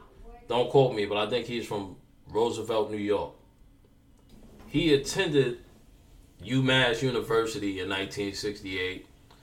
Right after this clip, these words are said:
He played two seasons, man, and he averaged twenty-six points a game along with twenty rebounds. That's crazy, man, from the, from the small forward position. Irvin was just, like, six eight,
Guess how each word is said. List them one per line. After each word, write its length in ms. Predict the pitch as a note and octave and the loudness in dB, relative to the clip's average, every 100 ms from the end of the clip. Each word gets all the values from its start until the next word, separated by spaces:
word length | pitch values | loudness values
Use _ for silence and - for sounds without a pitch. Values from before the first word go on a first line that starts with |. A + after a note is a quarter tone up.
| - - | -20 -20
He 140 | - A2+ | -16 -14
played 520 | - C#3+ C#3+ C3 - | 2 8 10 8 2
two 240 | - D3+ | -6 -2
seasons, 560 | C#3 D3 C3+ A2 G2 F#2 | 0 2 2 0 -6 -8
man, 320 | G2 G#2 G2+ | -6 -4 -4
and 80 | F#2+ | -4
he 140 | G#2+ | -2
averaged 360 | G#2+ A2 G2 - | 0 0 -4 -8
twenty-six 540 | - B2 A#2 - A#2 | -6 -6 -6 -8 -8
points 380 | - - A#2+ A2 | -10 -6 -6 -4
a 60 | G2 | -8
game 380 | G#2 G#2 G2+ G2 | -4 -4 -4 -6
along 440 | E2+ G2+ G#2 G2 | -6 -4 -2 -4
with 160 | F2+ D#2+ | -8 -14
twenty 320 | - A#2 G2+ | -8 -6 -6
rebounds. 680 | F2 G#2+ F2+ D#2 C2+ C2+ - _ - - - - - - - | -6 -6 -6 -8 -10 -14 -20 _ -20 -20 -20 -20 -20 -20 -16
That's 180 | - A#2 | -6 -4
crazy, 440 | - C3 B2 G2+ | 2 2 2 -2
man, 260 | F#2 F#2 F#2+ | -10 -8 -10
from 160 | G2+ G2+ | -8 -8
the, 120 | F#2 | -8
from 240 | - G#2 | -8 -8
the 60 | G2 | -8
small 440 | - A#2+ B2+ A#2+ | -4 2 4 4
forward 420 | - B2+ A#2+ G#2+ | 2 0 2 0
position. 400 | G2 F#2 F2+ F2 D#2 - - - - - - - | -2 -12 -12 -12 -16 -18 -20 -20 -20 -20 -20 -14
Irvin 320 | - C3 B2+ A2+ | 0 2 2 -2
was 200 | A2 A2+ | -4 -2
just, 200 | A#2+ A#2 | -2 0
like, 280 | A2 F#2 - | -2 -2 -8
six 400 | - C#3 C3 A#2 | -6 -4 -2 0
eight, 340 | A2+ G#2 - | 0 0 -8